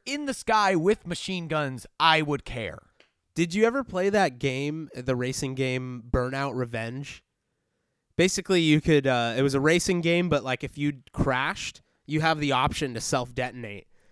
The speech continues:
Speaker 1: No shit.
Speaker 2: And if you were close enough to anybody that was going over your, um, your car, you could take out,
Speaker 1: Wow.
Speaker 2: like, three or four cars so that you have an edge when you respawn.
Speaker 1: Interesting. I don't, I don't remember playing it, but I might have, honestly. I remember that game.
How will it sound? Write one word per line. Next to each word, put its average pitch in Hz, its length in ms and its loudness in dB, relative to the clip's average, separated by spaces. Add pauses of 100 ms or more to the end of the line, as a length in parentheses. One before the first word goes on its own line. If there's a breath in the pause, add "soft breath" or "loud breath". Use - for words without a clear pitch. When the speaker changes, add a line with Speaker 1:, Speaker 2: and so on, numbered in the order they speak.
Speaker 1:
No 135 240 -8
shit. - 280 -6
Speaker 2:
And 151 320 4
if 143 160 -4
you 160 140 4
were 156 140 2
close 170 340 2
enough 147 300 0
to - 160 -8
anybody 143 380 -2
that 131 120 -6
was 127 140 -10
going 135 320 -2
over 131 260 0
your, 117 380 -6
um, 107 520 -10
your 127 180 -6
car, 135 460 -4 (260)
you 143 120 0
could 143 160 -2
take 147 260 -8
out, 135 180 0
Speaker 1:
Wow. 90 40 -10
Speaker 2:
like, 90 220 -8
three 151 160 0
or 143 80 -2
four 143 200 -4
cars 135 460 2
so 131 140 -4
that 120 80 -8
you 123 100 -6
have 127 140 -8
an 127 120 -8
edge 123 320 -8
when 120 140 -14
you 117 100 -14
respawn. 117 600 -12 (600 soft breath)
Speaker 1:
Interesting. 175 640 -4
I 254 140 -2
don't, 370 300 -2
I 240 100 -4
don't 381 200 -6
remember 220 380 -2
playing 269 320 -4
it, 277 140 -2
but 190 100 2
I 165 100 2
might 165 360 -2
have, 123 220 -2
honestly. 120 440 -4
I 175 120 2
remember 220 480 -2
that 294 180 0
game. 214 400 -4